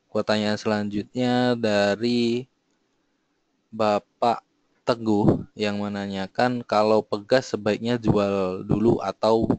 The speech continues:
eh, bagaimana? Untuk Pegas, karena pergerakannya, eh, bearish, untuk jangka menengahnya dan jangka pendek,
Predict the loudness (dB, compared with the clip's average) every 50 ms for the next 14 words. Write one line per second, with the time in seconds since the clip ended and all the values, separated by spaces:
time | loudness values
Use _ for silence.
0 | _ _ _ _ -12 -10 -10 -8 -10 -10 -10 -8 -8 -8 -6 -6 -6 -4 -4 -6
1 | -8 -10 _ _ _ _ _ _ _ _ _ _ _ _ _ _ _ _ _ _
2 | _ _ _ _ _ -12 -6 -6 -6 -6 -4 -4 -4 -2 0 0 0 0 -2 -4
3 | -14 -20 _ _ _ _ _ _ _ _ _ _ _ _ _ _ _ _ _ -4
4 | -2 0 0 0 0 0 0 2 2 2 2 2 0 -2 -2 -2 -2 -2 -2 -2
5 | -2 -4 -6 -6 -4 0 0 0 0 -2 -4 -6 -6 -12 -20 -20 _ _ _ _
6 | _ _ _ _ _ _ _ _ _ _ -12 -10 -8 -4 -4 -6 -6 -2 -2 0
7 | 0 0 0 2 2 4 4 2 2 0 -2 -4 -4 -4 -4 -4 -6 -8 _ _
8 | _ _ _ _ _ _ _ _ _ _ -12 -8 -6 -6 -6 -8 -10 -12 -16 _
9 | _ _ _ _ _ _ _ _ -4 -2 -2 -2 0 -2 -4 -2 -4 -2 -2 -4
10 | -4 -2 -4 -4 -4